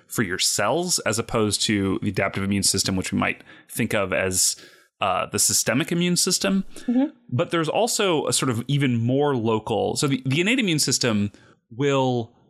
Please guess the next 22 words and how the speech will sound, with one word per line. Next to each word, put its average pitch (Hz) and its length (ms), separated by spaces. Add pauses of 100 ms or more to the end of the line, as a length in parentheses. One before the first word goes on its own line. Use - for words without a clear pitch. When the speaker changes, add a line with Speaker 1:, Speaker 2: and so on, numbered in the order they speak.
(240)
Speaker 1:
when 170 280
it 185 80
gets - 240
triggered, 113 480
it 107 140
will 123 240
also 135 360
signal 101 800
to - 140
neighboring 101 460
cells. - 420
And 135 140
we're 165 80
gonna 143 120
talk 127 180
Speaker 2:
Yes. - 60
Speaker 1:
about 101 180
that 98 160
in 101 100
this 98 120
paper. - 300
Speaker 2:
Yes. - 380